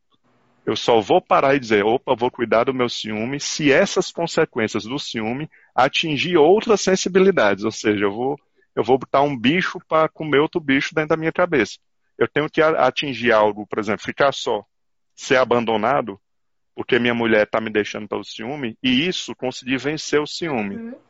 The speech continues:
Speaker 1: Né? Então, o ciúme tem essa característica de crescimento natural.
Speaker 2: Uhum.
Speaker 1: Por isso que a melhor forma,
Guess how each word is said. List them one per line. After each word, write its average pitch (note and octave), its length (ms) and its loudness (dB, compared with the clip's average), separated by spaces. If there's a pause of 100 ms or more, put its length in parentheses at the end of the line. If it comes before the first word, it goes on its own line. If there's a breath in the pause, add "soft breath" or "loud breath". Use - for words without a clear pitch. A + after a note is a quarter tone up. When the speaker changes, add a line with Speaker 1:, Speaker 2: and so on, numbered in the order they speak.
(880)
Speaker 1:
Né? B2+ 280 -4
Então, C3 460 -2
o B2+ 60 -6
ciúme C#3+ 420 0
tem D3 160 0
essa C#3+ 180 0
característica C3 640 0
de A#2+ 120 -6
crescimento B2 840 -2
natural. A2+ 680 0 (300)
Speaker 2:
Uhum. A3+ 500 -14
Speaker 1:
Por B2 160 2
isso E3 280 0
que C#3 380 2
a B2 140 2
melhor B2+ 320 0
forma, G#2+ 580 0